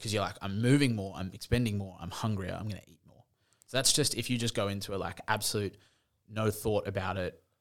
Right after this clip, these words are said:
like, you're just moving more. So it's like, for instance, if you're someone that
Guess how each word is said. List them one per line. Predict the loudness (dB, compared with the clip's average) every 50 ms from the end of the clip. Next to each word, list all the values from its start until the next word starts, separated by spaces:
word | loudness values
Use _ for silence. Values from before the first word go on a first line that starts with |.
| _ _ -6
like, | -6 -6 -6 -6 -6
you're | -4 0 2
just | 4 4 4 2
moving | 2 0 0 0 -2 -4 -6
more. | -8 -12 -16 -18 _ _ _
So | 0 0 0
it's | 2 2 2
like, | 2 2 2 0 -4 -10 -12 -12 -12 _ _ _ _ _ _ _
for | -4 -2
instance, | 0 2 2 2 0 0 -2
if | -4 -2 0
you're | 2 4 4 4 4 2 -2 -8 -20 _ _ _ _ _ 0
someone | 2 4 4 4 4 2 2 2 2
that | 0 0 -2